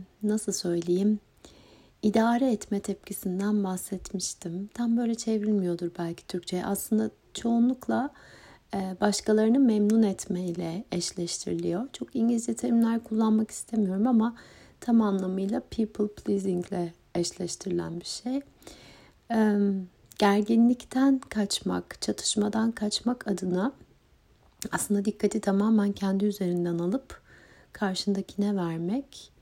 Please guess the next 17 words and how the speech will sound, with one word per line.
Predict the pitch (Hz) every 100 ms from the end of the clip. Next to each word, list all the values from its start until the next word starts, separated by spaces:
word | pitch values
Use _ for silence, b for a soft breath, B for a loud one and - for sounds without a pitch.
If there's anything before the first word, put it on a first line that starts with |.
| b b b b b -
ve | 202
böyle | 214 202 208 214 - -
umutsuz | 202 202 202 247 226
bir | 226
şekilde, | - 185 - 170 170 180 226 - - -
e, | 180 185 180 180 180 185 190 -
onun | 185 185 190
bütün | 185 - 214 202 -
beklentilerini, | 185 - 175 170 175 - 175 175
arzularını | 175 175 175 180 190
karşılamaya | 226 196 185 180 185 175 170 170
çalışmak. | - 175 - - 180 233 - - _ _ B B B B B B B B B B B B B B _
Ah, | 262 262 262 247 247 B B B B B B -
az | 226 262
önce | 359 294 220
hareket | 196 208 233 226
ederken | 233 226 247 - - 185